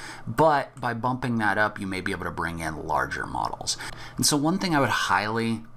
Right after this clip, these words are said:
highly recommend is try to get your materials mapped on your faces properly inside of SketchUp before you export this.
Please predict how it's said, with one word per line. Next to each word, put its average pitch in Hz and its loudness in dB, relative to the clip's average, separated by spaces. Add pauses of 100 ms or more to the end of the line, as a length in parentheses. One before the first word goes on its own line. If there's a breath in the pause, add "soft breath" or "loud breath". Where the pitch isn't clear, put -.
highly 101 -2
recommend 90 -4
is - -2
try 120 2
to 185 -2
get 113 -2
your 107 0
materials 95 0
mapped 85 0
on 92 -2
your 87 -4
faces 82 -2
properly 85 -2
inside 87 -2
of 85 -6
SketchUp 82 0
before 85 -4
you 87 -4
export - -2
this. 101 2